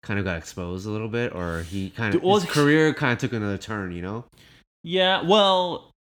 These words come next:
Speaker 2: so do you see, I mean, it was the right move for him, though, right? I mean, he got a ring out of it. He's a future Hall of
Speaker 1: And he
Speaker 2: Famer.
Speaker 1: got a fat-ass contract
Speaker 2: Right,
Speaker 1: out of it, too,
Speaker 2: so,
Speaker 1: yeah.
Speaker 2: right. Um, yeah, I, I, I don't know. I don't know. That's the reason why Bradley Beal kind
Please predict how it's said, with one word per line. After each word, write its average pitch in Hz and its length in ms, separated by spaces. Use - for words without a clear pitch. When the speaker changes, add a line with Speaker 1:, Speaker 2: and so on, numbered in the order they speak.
Speaker 2:
so - 220
do 143 180
you 165 120
see, 226 300
I 175 100
mean, 202 160
it 196 80
was 262 160
the 214 80
right 196 200
move 226 160
for 143 140
him, 92 140
though, 85 120
right? 95 200
I - 40
mean, 156 100
he 185 80
got 226 140
a 185 40
ring 196 260
out 90 120
of 87 120
it. 90 140
He's 156 160
a 180 40
future 202 300
Hall 143 120
of 95 60
Speaker 1:
And 95 80
he - 60
Speaker 2:
Famer. - 60
Speaker 1:
got 90 180
a - 40
fat-ass 87 560
contract 95 340
Speaker 2:
Right, 127 240
Speaker 1:
out - 60
of - 60
it, - 60
too, 101 80
Speaker 2:
so, 135 260
Speaker 1:
yeah. - 100
Speaker 2:
right. 143 260
Um, 120 640
yeah, - 180
I, 127 140
I, 117 200
I - 20
don't 226 160
know. 208 280
I 143 200
don't 165 120
know. 104 140
That's 143 280
the 226 60
reason 190 280
why 151 120
Bradley 123 320
Beal 107 260
kind 104 200